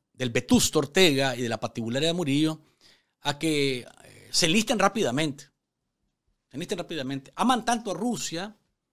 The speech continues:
¿verdad? Y la invasión, y defienden tanto la invasión a Rusia, que es su oportunidad, la oportunidad de irse de Nicaragua, ¿verdad? A demostrar cómo el bloque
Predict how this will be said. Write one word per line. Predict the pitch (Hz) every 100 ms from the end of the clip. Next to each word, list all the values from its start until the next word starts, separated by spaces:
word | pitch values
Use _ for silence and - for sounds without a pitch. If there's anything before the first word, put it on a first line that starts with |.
| _
¿verdad? | 107 107 135 190 185
Y | 139
la | 127
invasión, | 120 - - 175 208 196
y | 143
defienden | 127 160 170
tanto | 170 185
la |
invasión | 170 123 170 180
a | 175
Rusia, | 180 185 - 175 190 - _ _
que | - 185
es | 190
su |
oportunidad, | 240 214 - 180 139 160 165 117 -
la |
oportunidad | 135 147 143 151 160 226 240 - _ _ _
de | -
irse | 160 247 -
de | 226
Nicaragua, | 196 165 156 185 196 139 120
¿verdad? | 117 139 185 160
A |
demostrar | 139 131 - - 196 214 - - _ _
cómo | - 208 220 233 214 _ _ _
el | 165 170 151
bloque | 127 220 247 220 - 117 73